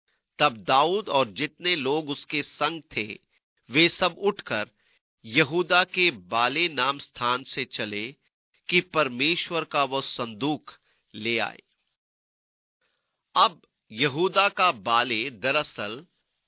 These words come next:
किरीत जेरीम है। ये यरूशलेम से लगभग आठ मील दूर है, जहां वे परमेश्वर का संदूक ले आए थे। अतः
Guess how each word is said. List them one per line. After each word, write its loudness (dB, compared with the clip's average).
किरीत 2
जेरीम 0
है। -10
ये 2
यरूशलेम 0
से -4
लगभग -2
आठ 2
मील -6
दूर -8
है, -18
जहां 2
वे -2
परमेश्वर -6
का -4
संदूक -4
ले 0
आए -4
थे। -20
अतः 0